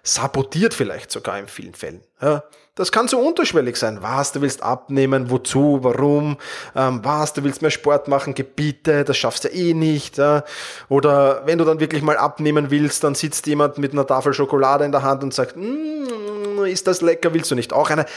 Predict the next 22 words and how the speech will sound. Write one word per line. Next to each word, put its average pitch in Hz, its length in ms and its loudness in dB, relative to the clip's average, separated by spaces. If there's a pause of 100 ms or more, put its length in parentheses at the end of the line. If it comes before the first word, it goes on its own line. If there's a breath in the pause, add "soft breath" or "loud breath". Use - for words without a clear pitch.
Also 123 160 -4
das 120 300 -6
ist 120 80 -4
alles - 300 0
<laughs> - 0 -
natürlich, 175 560 2 (260 loud breath)
äh, 139 640 0
kein, 151 340 2
äh, 156 160 0
positives 135 560 0
Umfeld. 143 420 0
Da 127 60 -2
braucht 110 240 -4
man, 127 120 -6 (240 loud breath)
da 117 80 -8
braucht 117 200 -2
man 117 100 -8
gar 110 120 -10
nicht 113 180 -10
lang 110 180 -12
drüber 117 240 -10
nachdenken. 127 580 -6